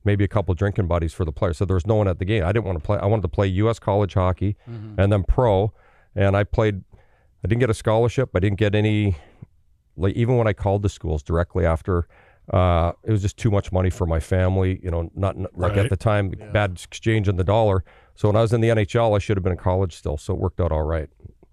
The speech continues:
Speaker 1: And I never went back. You could play one year of pro,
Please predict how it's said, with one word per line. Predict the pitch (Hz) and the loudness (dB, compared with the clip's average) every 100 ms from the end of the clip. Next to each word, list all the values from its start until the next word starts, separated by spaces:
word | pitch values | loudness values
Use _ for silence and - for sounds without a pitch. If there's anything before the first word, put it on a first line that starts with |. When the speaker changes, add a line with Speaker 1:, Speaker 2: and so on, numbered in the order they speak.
| _ | _
Speaker 1:
And | 120 113 | 0 2
I | |
never | 113 117 | 4 2
went | 110 104 | 2 2
back. | 107 95 | 2 0
You | 135 | 0
could | 117 - | 0 2
play | 117 | 2
one | 107 131 | 2 2
year | 131 | 2
of | 107 | 2
pro, | - 127 107 98 | 0 2 2 0